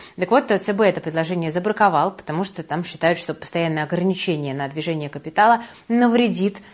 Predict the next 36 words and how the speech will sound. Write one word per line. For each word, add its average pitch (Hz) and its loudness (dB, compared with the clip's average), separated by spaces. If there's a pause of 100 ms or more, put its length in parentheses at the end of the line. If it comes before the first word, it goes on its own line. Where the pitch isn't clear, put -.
финансовой 170 0
системе. 131 -6 (200)
Ну 214 2
и 185 4
также 170 -2
пострадают 160 -2
экспортёры, 160 -2
которые 151 -4
сейчас 147 -6
выстраивают 139 -4
новые 139 -6
торговые 139 -4
цепочки. 165 -2 (220)
При 214 4
этом 220 2
Минфин 220 4
считает, 175 2
что - -8
помочь 185 2
рублю 196 0
сможет 196 -2
только 180 0
возврат 165 2
к 143 -4
обязательной 151 -2
продаже 151 -2
валютной 151 -4
выручки. 220 0 (300)
В - -18
прошлом 214 2
году 156 0
эта 156 -4
мера 160 -2
себя 156 -6
хорошо 175 -2
показала, 226 4